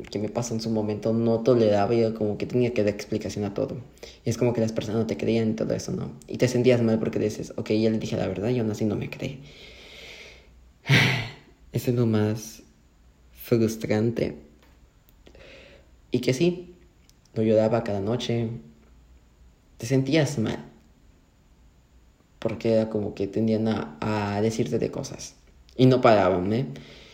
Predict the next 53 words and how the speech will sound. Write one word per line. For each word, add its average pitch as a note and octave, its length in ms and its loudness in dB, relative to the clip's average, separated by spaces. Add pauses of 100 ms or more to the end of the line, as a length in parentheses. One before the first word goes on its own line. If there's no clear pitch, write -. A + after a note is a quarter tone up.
Y B2 100 6
era B2+ 160 8
como A#2+ 220 4
que A#2 80 -2
tanto A#2 360 2
personas B2+ 420 0
que - 380 0 (300)
tú - 120 -2
considerabas G#2+ 720 2
amigos A2 320 0
como A2 220 -2
personas A2+ 460 0
que A2 200 -2
ni A2 100 0
siquiera A2 360 0
topaba A2 340 0
y A2 60 2
era A2 180 2
como G#2 240 -2
que, G#2+ 100 -8
"¿Por - 200 -4
qué C3+ 100 -6
te D3 120 -8
sa-, - 280 -6
te A#2 160 -2
van A2+ 140 2
a A2 60 4
decir A2 280 -2
de G#2+ 100 -2
cosas B2+ 300 -2
si B2 140 2
ni A#2 120 2
siquiera A2+ 460 -4
te A2+ 100 -6
conocen?". C3+ 520 -2 (2500)
Pero A2+ 280 2
en A2 200 0
su A#2+ 120 -2
momento A#2+ 480 0
no B2 100 0
era A#2+ 220 -4
como A#2+ 260 -2
que B2 80 0
no C3+ 160 4
tenía D#3 520 0
a C3 80 -2
esa, C#3 220 0
a B2 180 -4
una C#3+ 240 0
persona A#2 480 0
con A#2 120 0
quien A2 220 -2
hablarlo. A2 520 0